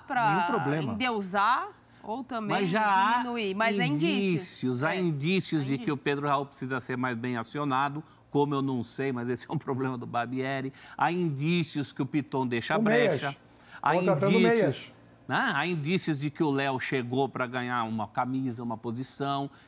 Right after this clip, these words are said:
Speaker 3: de que o Jair vai mudar a cara do meio-campo do Vasco. Já há indícios pro bem e pro
Speaker 2: Sabe que
Speaker 3: mal.
Speaker 2: tem São Paulinos corneteiros, inclusive alguns aqui no estúdio,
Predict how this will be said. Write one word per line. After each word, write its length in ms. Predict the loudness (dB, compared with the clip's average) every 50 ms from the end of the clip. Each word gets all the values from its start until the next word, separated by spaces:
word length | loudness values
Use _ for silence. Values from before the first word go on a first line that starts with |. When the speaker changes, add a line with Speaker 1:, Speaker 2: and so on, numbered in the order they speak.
| _ -6
Speaker 3:
de 120 | -6 -6
que 140 | 0 4 4
o 60 | 4
Jair 360 | 4 4 2 2 2 2 0 2
vai 180 | 2 0 0
mudar 300 | 0 -2 -2 0 2 0
a 40 | 0
cara 340 | 0 -2 0 0 0 0 -2
do 140 | -4 -4 -4
meio-campo 420 | -2 -2 -2 -2 -2 -4 -4 -4
do 140 | -4 -4 -2
Vasco. 500 | 0 2 2 2 2 0 -2 -6 -12 -6
Já 260 | -2 0 2 2 2
há 60 | 0
indícios 460 | 0 -2 -2 -2 -2 -2 -4 -6 -12 -10
pro 160 | -6 -4 -2
bem 160 | -2 -2 -4
e 20 |
pro 120 | -2 -2 -2 -2
Speaker 2:
Sabe 40 | 0
que 60 | 0
Speaker 3:
mal. 100 | -2 -2
Speaker 2:
tem 240 | -2 -2 -2 -2 -4
São 200 | -4 -6 -6 -6
Paulinos 440 | -2 -2 -2 -2 -2 -4 -4 -6 -8
corneteiros, 720 | -8 -8 -6 -4 -4 -4 -4 -2 -2 -2 0 -2 -4 -8
inclusive 420 | -8 -8 -8 -6 -4 -4 -4 -2
alguns 380 | -4 -4 -4 -4 -6 -6 -4 -6
aqui 240 | -8 -8 -8 -6 -4
no 80 | -4
estúdio, 480 | -6 -6 -8 -6 -6 -4 -4 -6 -8 -12